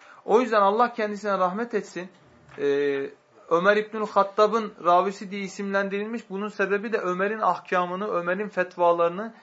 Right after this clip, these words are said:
en iyi bilen, onun sürekli yanında olan insan olduğu içindir kendisi. Çünkü, e, altın çizerek söylüyorum, Ömer'in hilafetinin döneminde dünyaya gelmiş, çocukluk dönemini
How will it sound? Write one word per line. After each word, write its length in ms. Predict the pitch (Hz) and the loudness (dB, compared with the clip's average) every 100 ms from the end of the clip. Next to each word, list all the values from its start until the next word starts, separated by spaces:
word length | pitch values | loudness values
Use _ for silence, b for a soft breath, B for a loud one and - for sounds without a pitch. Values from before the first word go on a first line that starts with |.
| B B - | B B 0
en 160 | 196 | 0
iyi 200 | 202 185 | 0 -4
bilen, 360 | 170 185 220 B B B | -2 0 0 B B B
onun 280 | 160 190 202 | -2 -2 -4
sürekli 480 | - 226 214 214 190 | -6 0 0 0 -2
yanında 340 | 180 180 185 | -2 -2 -2
olan 260 | 185 202 190 | 0 0 0
insan 320 | 175 196 202 | -2 -2 0
olduğu 320 | 175 156 151 | 0 -2 -6
içindir 440 | 131 - 123 117 | -8 -10 -10 -10
kendisi. 400 | - 123 139 202 | -8 -10 -10 -14
Çünkü, 360 | 196 185 196 202 208 B B _ - | -12 -10 -4 -4 -4 B B _ -10
e, 240 | 143 127 | -10 -2
altın 340 | 151 160 165 185 | 4 4 2 -10
çizerek 380 | 175 185 196 | -4 -2 -2
söylüyorum, 320 | - 196 208 190 | -2 -4 -4 -4
Ömer'in 320 | 170 180 202 | -2 -2 -6
hilafetinin 840 | - 180 175 175 170 185 185 180 185 b b _ 151 139 | -6 0 0 0 -8 -8 -8 -10 -14 b b _ -16 -4
döneminde 640 | 156 170 175 170 147 131 | -2 -2 -4 -6 -6 -6
dünyaya 380 | 135 156 160 180 | -8 -4 0 0
gelmiş, 540 | 185 196 202 226 226 b b b b _ | 2 2 2 -2 -10 b b b b _
çocukluk 600 | - 170 175 185 220 220 | -2 -2 -2 -6 -8 -4
dönemini 500 | 185 180 175 180 208 | -2 -2 -2 -4 -6